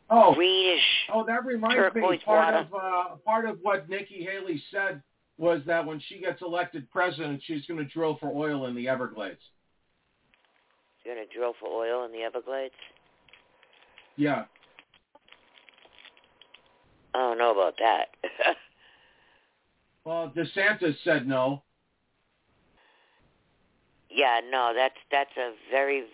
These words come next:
Speaker 2: very protected ecosystem. And I don't think that anybody's gonna be drilling for oil in the Everglades. Offshore, maybe, because we have oil fields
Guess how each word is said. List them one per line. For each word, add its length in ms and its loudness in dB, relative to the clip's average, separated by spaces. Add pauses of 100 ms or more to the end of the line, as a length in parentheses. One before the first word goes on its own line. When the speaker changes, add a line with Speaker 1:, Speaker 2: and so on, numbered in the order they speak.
(200)
Speaker 2:
very 320 2
protected 800 -4 (140)
ecosystem. 840 -4 (1400)
And 400 -2 (960)
I 340 4 (140)
don't 280 -6 (100)
think 300 -2
that 120 -2
anybody's 460 -4
gonna 180 -8
be 120 -10
drilling 440 -6
for 240 0
oil 200 -2
in 80 -12
the 80 -10
Everglades. 560 -4 (920)
Offshore, 800 2
maybe, 400 -2 (960)
because 520 -2 (260)
we 160 -4
have 320 2 (320)
oil 260 2 (120)
fields 320 -4